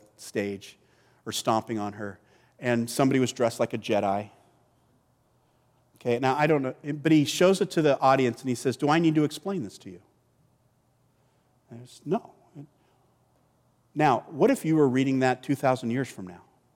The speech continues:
Would somebody need to explain that to you?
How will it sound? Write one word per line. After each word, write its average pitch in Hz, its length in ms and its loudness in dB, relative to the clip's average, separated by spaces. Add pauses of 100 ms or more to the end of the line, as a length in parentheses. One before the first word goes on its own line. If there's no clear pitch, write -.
(1800)
Would 127 180 0
somebody 175 300 4
need 143 160 2
to 143 80 2
explain 156 380 0
that 98 180 -4
to - 100 -20
you? 85 120 -18